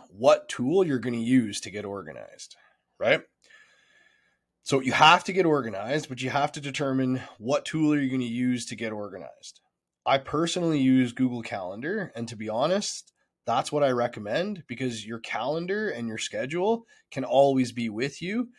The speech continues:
if you download Google Calendar on your phone. You can use a day timer or some other calendar, but then you have to carry it around with you everywhere you go.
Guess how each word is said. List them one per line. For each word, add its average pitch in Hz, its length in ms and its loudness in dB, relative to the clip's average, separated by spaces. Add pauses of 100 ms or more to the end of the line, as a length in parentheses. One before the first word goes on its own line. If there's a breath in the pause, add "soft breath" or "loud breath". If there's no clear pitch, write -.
(220 soft breath)
if 110 180 -12
you 127 60 -4
download 131 480 2
Google 117 240 -4
Calendar 107 500 -6
on 90 140 -8
your 101 80 -12
phone. 80 280 -6 (1300 soft breath)
You 135 140 -4
can 139 160 -2
use 160 180 2
a 175 60 0
day 131 260 0
timer 170 600 0
or 110 80 -8
some 120 240 -4
other 131 280 -2
calendar, 185 800 -4
but 139 220 0
then 151 160 -4
you 151 80 -2
have 127 160 2
to - 80 -14
carry 147 320 -4
it 127 60 -2
around 120 360 0
with 151 200 -6
you 196 260 -4
everywhere 120 500 -2
you 104 180 -8
go. 90 280 -10